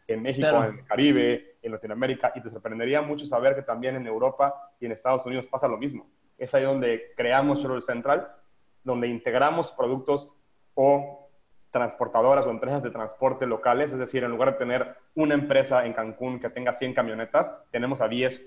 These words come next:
Speaker 1: con diez, ¿me explico? Para crear
Speaker 2: Claro.
Speaker 1: músculo, como comentaba Barcy. Y esto, y ese producto en más de ciento cincuenta y seis ciudades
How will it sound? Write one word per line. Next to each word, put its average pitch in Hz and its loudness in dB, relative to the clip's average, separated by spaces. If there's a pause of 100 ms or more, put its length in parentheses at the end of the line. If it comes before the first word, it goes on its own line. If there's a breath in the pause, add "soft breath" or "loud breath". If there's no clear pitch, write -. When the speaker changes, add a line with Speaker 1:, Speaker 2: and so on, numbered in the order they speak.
(120)
Speaker 1:
con 120 -2
diez, 113 -2
¿me 95 -16
explico? 120 -4
Para 107 0
crear 123 4
Speaker 2:
Claro. 131 0
Speaker 1:
músculo, 143 -4
como 110 -6
comentaba 110 0
Barcy. 107 -2 (320)
Y 151 0
esto, 185 0 (480)
y 135 2
ese 151 4
producto 143 0
en 117 -6
más 135 0
de 147 2
ciento 147 0
cincuenta 117 -2
y 107 -4
seis - -4
ciudades 123 2